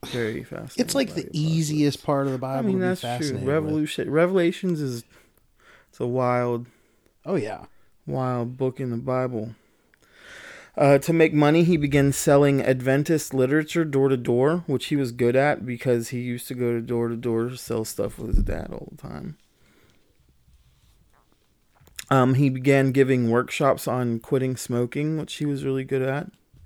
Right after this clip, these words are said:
Speaker 1: By nineteen seventy-seven, he had himself hit some official followers. Uh, there were about ten people who would regularly hang out with him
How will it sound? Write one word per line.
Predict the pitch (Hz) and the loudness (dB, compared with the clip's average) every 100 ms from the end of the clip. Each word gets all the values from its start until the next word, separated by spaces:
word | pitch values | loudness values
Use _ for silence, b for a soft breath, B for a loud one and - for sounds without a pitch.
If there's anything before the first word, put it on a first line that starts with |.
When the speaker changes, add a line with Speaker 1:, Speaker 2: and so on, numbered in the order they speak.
| b b b b | b b b b
Speaker 1:
By | 131 131 | 4 4
nineteen | 131 139 135 156 147 | 2 0 0 -2 0
seventy-seven, | 151 143 143 - 135 127 143 | 0 0 0 0 0 2 0
he | 151 139 | 0 0
had | 123 123 117 | 0 -2 -4
himself | 120 127 127 - 120 131 - | -4 -4 -2 0 0 0 -6
hit | - 123 _ | -6 -6 _
some | - - 120 117 - B B - | -12 -6 -6 -6 -12 B B -8
official | 127 - 131 123 - 151 | -8 -2 -2 0 2 2
followers. | - - 147 131 123 117 127 156 196 - - _ _ b b b b | 0 0 4 6 4 4 2 2 -2 -14 -20 _ _ b b b b
Uh, | 123 131 131 | -2 2 2
there | 131 135 | 4 2
were | 135 131 | 4 4
about | 131 127 123 - | 4 2 0 -2
ten | 147 147 | -2 0
people | 143 147 151 147 | 0 -4 -2 -2
who | 147 135 | 0 0
would | 123 | 2
regularly | 131 131 127 143 143 143 143 139 | 2 0 0 0 2 2 0 0
hang | 131 131 135 | -2 -2 -2
out | 127 135 | -2 -2
with | 139 139 | -4 -4
him | 131 131 139 | -4 -2 -4